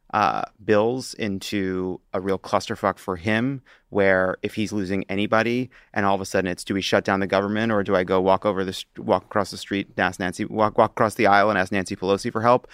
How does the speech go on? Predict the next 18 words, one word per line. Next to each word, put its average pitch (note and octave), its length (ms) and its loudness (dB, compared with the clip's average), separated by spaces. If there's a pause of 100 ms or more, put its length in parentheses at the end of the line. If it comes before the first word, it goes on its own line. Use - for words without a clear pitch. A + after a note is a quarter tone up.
(140)
is G#2+ 100 -6
gonna G#2 140 2
be F#2+ 80 4
a F#2 40 0
question G2 340 -2
that F#2 100 0
comes F#2+ 240 -4
up F2 100 0
more F#2+ 280 -2
frequently. C3+ 600 2 (240)
So, G#2+ 320 4
uh, F#2+ 380 6 (340)
and D#3 260 4
that C#3 120 4
will C3 100 0
be A#2+ 160 0
in G#2+ 80 0
a, G#2 160 0